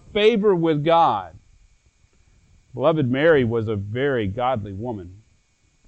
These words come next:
very godly young woman. She was, as we know, as we read in Luke, as we hear her words, we know that she was in, completely in tune with the ways of God. She lived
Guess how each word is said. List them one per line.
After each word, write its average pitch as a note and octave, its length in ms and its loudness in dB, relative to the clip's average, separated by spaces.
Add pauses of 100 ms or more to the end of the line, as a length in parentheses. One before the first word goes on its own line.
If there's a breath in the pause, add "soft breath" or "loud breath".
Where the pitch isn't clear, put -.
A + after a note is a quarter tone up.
(120)
very A#2 200 -6
godly A2 340 -2
young A2+ 320 -6
woman. F2+ 420 -14 (580)
She E3 220 -2
was, D3 300 2
as B2+ 260 -2
we C#3 160 2
know, C#3 440 2
as B2 160 -4
we C3 180 -4
read C#3 240 0
in B2 160 -6
Luke, C#3+ 400 0 (600)
as A2+ 280 -10
we B2+ 160 -2
hear D3+ 260 0
her C#3 200 -2
words, C#3 720 0 (460)
we D3 140 0
know D#3+ 340 4
that C#3 160 -2
she E3+ 200 -4
was D#3 200 0
in, C#3 120 -2 (200)
completely D#3+ 720 0
in C#3+ 180 -2
tune F3+ 520 -6
with C#3 200 -2
the C#3 80 -2
ways C#3+ 440 0
of C3 120 -4
God. C3 460 0
She F3 160 -6
lived F3+ 460 4